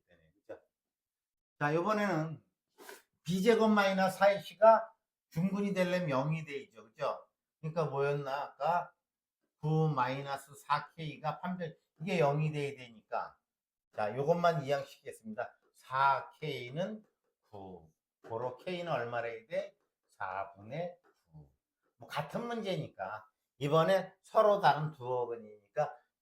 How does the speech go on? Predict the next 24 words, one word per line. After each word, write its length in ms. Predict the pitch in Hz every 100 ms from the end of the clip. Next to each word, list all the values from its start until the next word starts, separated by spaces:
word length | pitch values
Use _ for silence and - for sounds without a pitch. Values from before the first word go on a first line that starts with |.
| 117
이거에 420 | 120 139 139 -
반대가 540 | - 120 127 127 123
되는 200 | 117 107
거니까 300 | 104 - 123
어떻게 220 | 107 - -
돼요? 160 | _ _ _ _ -
K는 600 | 165 143 135 151 202 - _ _
사분의 580 | 120 107 107 113 120 -
구보다 580 | 95 104 104 139 - _ -
커야 260 | 202 175 156
되는 220 | 127 117
게 140 | 101
답인데, 640 | - 87 95 98 - 117 - _ _ _
어쨌든 640 | 120 120 156 156 180 160 _ _
자, 280 | - 101 - _ _ _
서로 240 | 180 196 190
다른 320 | 165 170 160
두 140 | 156
허근이니까 800 | 156 180 180 180 156 139 - 156 - _ _ _
요건가요? 640 | 131 135 139 131 139 180 180 - _ _
구 160 | 143 147
마이너스 640 | 147 143 143 139 131 -
사 300 | 139 151 143 -
K가 580 | 143 127 123 175 180